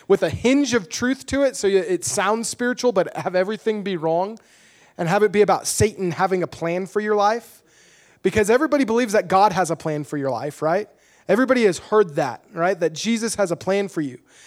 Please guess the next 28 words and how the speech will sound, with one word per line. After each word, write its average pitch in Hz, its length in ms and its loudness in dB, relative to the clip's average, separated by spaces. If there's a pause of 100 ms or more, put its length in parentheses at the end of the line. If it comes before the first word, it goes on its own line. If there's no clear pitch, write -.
(140)
Or, 175 180 2
or, 175 160 -2
you 175 200 -6
know, 185 80 -2
you, 180 180 -4 (120)
we 180 120 -4
take, - 520 -4
uh, 170 280 0 (380)
verses 196 320 2
out 175 140 2
of 160 80 -2
Jeremiah 180 480 2
out 165 120 0
of 156 100 -4
context, 165 640 -4
and, 147 160 -4 (280)
you 170 100 0
know, 175 120 0
that 170 160 2
he 175 80 -4
wants 180 280 -2
to 170 100 -4
see 196 160 -4
you 185 120 0
succeed 185 480 -4
and 147 140 -6
prosper 180 540 0
and, 147 180 -8